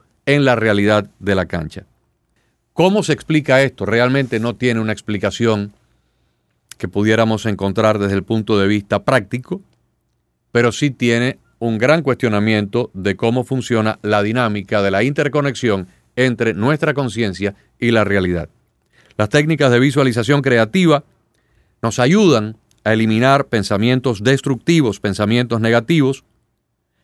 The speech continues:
y son tan eficaces que pueden desarrollar una vida sin límites de abundancia,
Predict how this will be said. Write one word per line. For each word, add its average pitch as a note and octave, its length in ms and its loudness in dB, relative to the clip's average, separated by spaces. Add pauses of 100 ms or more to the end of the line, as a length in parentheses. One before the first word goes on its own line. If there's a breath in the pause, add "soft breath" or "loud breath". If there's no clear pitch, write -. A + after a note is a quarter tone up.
(100)
y A2+ 140 0
son D#3+ 260 2
tan E3+ 260 2
eficaces E3+ 720 0
que A#2+ 100 -2
pueden C#3 380 2
desarrollar A#2+ 640 2
una C3+ 220 2
vida C#3+ 340 2 (340 soft breath)
sin G3+ 360 0 (120)
límites C3 720 0 (340)
de G#2 240 2
abundancia, B2+ 800 2